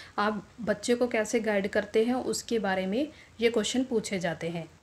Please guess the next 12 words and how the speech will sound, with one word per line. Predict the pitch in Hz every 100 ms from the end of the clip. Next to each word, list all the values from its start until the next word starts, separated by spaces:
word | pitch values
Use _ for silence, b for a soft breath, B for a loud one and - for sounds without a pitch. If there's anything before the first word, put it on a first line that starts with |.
| -
तो |
आपको | 190 202 202 - 240 240 240 240 - - -
क्लियर | 214 214 240
हो | 233 214
गया | 220
होगा | 233 220 220
कि | 240
पेडागोजी | 240 196 196 196 196 196
का | 233
मीनिंग | 240 196 170 170
क्या | 170 170
है, | 165